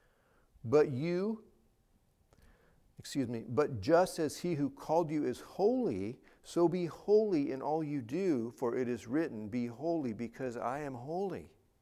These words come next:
Why should we live a holy life?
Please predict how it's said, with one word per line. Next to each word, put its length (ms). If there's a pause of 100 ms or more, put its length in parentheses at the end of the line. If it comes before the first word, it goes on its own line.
(1160)
Why 240
should 240
we 320
live 340
a 60
holy 320
life? 560